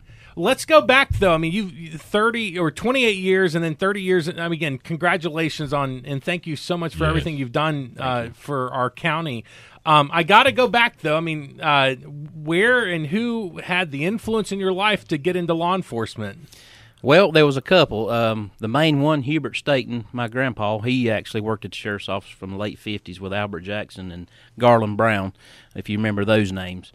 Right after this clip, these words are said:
Speaker 2: Yes.
Speaker 3: Um, my grandpa was a big influence. That's where, that's, since I was a kid, that's what I wanted to do and set out to do it. Um, a lot of help,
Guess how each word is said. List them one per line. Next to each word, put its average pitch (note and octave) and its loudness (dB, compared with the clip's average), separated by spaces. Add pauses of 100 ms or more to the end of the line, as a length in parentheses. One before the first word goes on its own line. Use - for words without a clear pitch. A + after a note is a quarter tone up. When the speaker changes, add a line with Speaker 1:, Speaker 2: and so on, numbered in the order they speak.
Speaker 2:
Yes. G2 4
Speaker 3:
Um, F#2+ -8 (340)
my A2+ 0
grandpa A#2 0
was G#2+ -4
a G2 -16
big A2 -2
influence. G#2+ -6
That's G#2 -6
where, G#2+ -4
that's, G2+ -4 (260)
since A2+ -8
I A2 2
was G#2 0
a F#2 -6
kid, A2+ -2
that's G2+ -4
what G2+ -2
I G2 -2
wanted G#2+ -6
to G#2+ -6
do A2+ -2
and F2+ -6
set G#2 -4
out G2+ 0
to F2+ -12
do A#2+ 0
it. - -2
Um, F2+ -10
a D#2 -18
lot G#2+ -4
of G2 -6
help, B2 -6